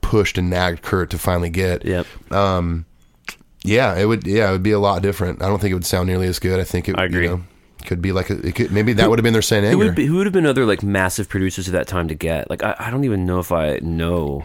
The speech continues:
Speaker 1: Could have done Rick Rubin back then. I mean, he was doing big records.
Speaker 2: He was doing Slayer.
Speaker 1: He was
Speaker 2: I
Speaker 1: doing
Speaker 2: mean, he
Speaker 1: Slayer.
Speaker 2: did Rain
Speaker 1: He
Speaker 2: and
Speaker 1: was
Speaker 2: Blood.
Speaker 1: doing, he did, not that it's metal, but he was doing big bands like Chili
Speaker 2: He
Speaker 1: Peppers,
Speaker 2: did, uh,
Speaker 1: Beastie
Speaker 2: Blood
Speaker 1: Boys,
Speaker 2: Sugar
Speaker 1: and
Speaker 2: Sex Magik.
Speaker 1: Yep.
Speaker 2: Yeah, License to Ill. Yeah, that's true. Um, okay.
Speaker 1: Uh,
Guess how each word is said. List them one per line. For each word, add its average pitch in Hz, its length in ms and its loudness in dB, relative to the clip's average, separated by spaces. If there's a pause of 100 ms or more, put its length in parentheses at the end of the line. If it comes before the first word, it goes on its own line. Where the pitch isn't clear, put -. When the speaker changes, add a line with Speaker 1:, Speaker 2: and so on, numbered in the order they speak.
Speaker 1:
Could 131 100 -2
have 123 80 0
done 107 100 2
Rick 95 140 -2
Rubin 117 240 0
back 80 200 -2
then. 98 280 -4 (560)
I - 80 -4
mean, 90 80 0
he 104 80 2
was 120 80 0
doing 101 140 0
big 90 140 -2
records. 92 140 0
Speaker 2:
He 110 60 4
was 110 80 4
doing 135 180 2
Slayer. 175 580 0
Speaker 1:
He 92 60 -8
was 92 60 0
Speaker 2:
I - 40 2
Speaker 1:
doing 117 100 4
Speaker 2:
mean, 110 80 2
he 123 40 2
Speaker 1:
Slayer. 104 140 4
Speaker 2:
did 120 60 4
Rain 127 100 6
Speaker 1:
He 120 60 4
Speaker 2:
and - 40 4
Speaker 1:
was 110 80 2
Speaker 2:
Blood. 131 320 4
Speaker 1:
doing, 98 160 -4
he 101 100 0
did, 98 380 -4
not 92 160 -2
that 90 100 -2
it's 90 140 -4
metal, 95 220 0
but 92 140 -2
he 87 100 0
was 85 100 -6
doing 92 220 -2
big 92 160 -2
bands 90 240 -2
like 85 80 -4
Chili 92 180 -2
Speaker 2:
He 87 100 -4
Speaker 1:
Peppers, 101 200 2
Speaker 2:
did, 107 180 4
uh, 101 40 6
Speaker 1:
Beastie 92 160 2
Speaker 2:
Blood 107 140 4
Speaker 1:
Boys, 92 80 2
Speaker 2:
Sugar 98 160 2
Speaker 1:
and 87 80 0
Speaker 2:
Sex 90 220 0
Magik. 95 400 0
Speaker 1:
Yep. - 0 -
Speaker 2:
Yeah, 85 240 2
License 90 300 -2
to 67 100 -4
Ill. 92 200 0 (540)
Yeah, 156 300 0
that's 135 220 -2
true. 131 260 -2 (760)
Um, 117 480 2
okay. 160 280 -4 (680)
Speaker 1:
Uh, 123 460 6